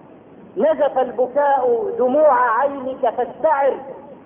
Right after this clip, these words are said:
عينا لغيرك دمعها مدرار،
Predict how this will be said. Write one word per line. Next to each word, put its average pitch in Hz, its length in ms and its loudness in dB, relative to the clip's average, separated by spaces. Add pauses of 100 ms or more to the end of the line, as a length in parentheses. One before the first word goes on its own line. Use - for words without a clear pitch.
(600)
عينا 285 340 0
لغيرك 262 880 0
دمعها 247 560 2
مدرار، 240 680 0